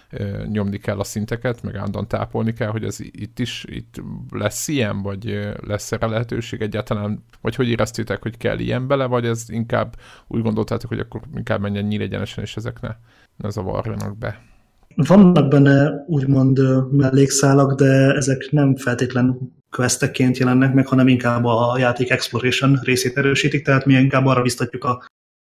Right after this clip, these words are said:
Speaker 2: játékost, vagy arra ösztönözzük, hogy, ö, menjen és próbálja meg felfedezni azokat a helyszíneket, amik a fő vonalat esetleg nem érintik,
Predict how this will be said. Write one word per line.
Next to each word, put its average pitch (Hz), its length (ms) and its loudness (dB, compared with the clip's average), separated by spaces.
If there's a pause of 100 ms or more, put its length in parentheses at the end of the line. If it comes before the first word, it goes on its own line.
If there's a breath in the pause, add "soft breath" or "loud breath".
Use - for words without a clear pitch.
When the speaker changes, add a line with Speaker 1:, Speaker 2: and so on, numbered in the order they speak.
(100)
Speaker 2:
játékost, 127 640 4
vagy 120 120 0
arra 127 160 4
ösztönözzük, 127 560 2
hogy, 123 420 2
ö, 131 540 4
menjen 123 340 0
és 123 100 -4
próbálja 120 260 0
meg 120 100 -4
felfedezni 123 500 2
azokat 120 360 -2
a 127 420 -2 (340)
helyszíneket, 123 580 0
amik 123 280 0
a 120 460 2 (180 soft breath)
fő 123 640 4
vonalat 120 460 0
esetleg 117 440 -4
nem 120 160 2
érintik, 147 520 2